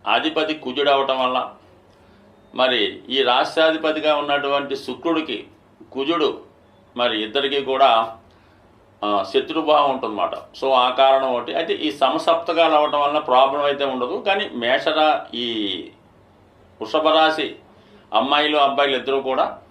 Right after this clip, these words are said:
మె-, ఈ వృశ్చిక రాశిలో ఉన్నటువంటి అబ్బాయిల్ని అమ్మాయిల్ని ఖచ్చితంగా వివాహం చేసుకోవడంలో ఎటువంటి అభ్యంతరం లేదు. అయితే ముఖ్యంగా ఈ వివాహ సంబంధాలు చూసే విషయంలో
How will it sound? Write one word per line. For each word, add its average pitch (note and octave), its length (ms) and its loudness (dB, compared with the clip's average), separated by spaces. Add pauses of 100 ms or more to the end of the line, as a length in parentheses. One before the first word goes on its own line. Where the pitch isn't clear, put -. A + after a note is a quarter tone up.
(600)
మె-, - 220 -10 (160)
ఈ B2 160 -4
వృశ్చిక B2 340 -2
రాశిలో D#3 420 2
ఉన్నటువంటి C#3+ 540 0
అబ్బాయిల్ని C3+ 500 2
అమ్మాయిల్ని B2+ 400 0
ఖచ్చితంగా C3 680 -2 (540)
వివాహం C#3 720 0
చేసుకోవడంలో B2 920 -2
ఎటువంటి C#3+ 520 -2
అభ్యంతరం B2+ 720 0
లేదు. G#2+ 280 -4 (840)
అయితే C#3 240 -2
ముఖ్యంగా D3+ 840 0 (560)
ఈ B2 80 -10
వివాహ D3+ 400 2
సంబంధాలు D#3 760 0
చూసే C#3+ 260 -4
విషయంలో C3+ 760 -2